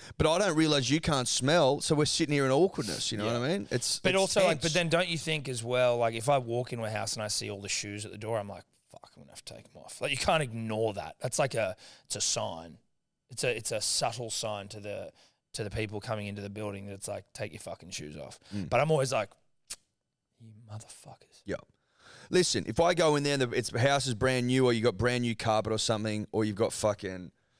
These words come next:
Speaker 1: I don't know, some cashmere rugs or something that I've gotta step on, I, I can maybe understand it. But if I get in there and I'm like,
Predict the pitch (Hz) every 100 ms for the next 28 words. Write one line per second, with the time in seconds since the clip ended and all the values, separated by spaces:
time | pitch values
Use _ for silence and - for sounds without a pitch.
0 | _ _ 113 113 101 110 - 92 - 107
1 | 107 95 101 87 92 98 104 98 - 82
2 | 90 92 90 85 - - 95 92 82 87
3 | - _ 117 117 - - - - - _
4 | 117 - 107 107 131 131 104 - 92 117
5 | 156 135 165 208 214 156 127 110 107 113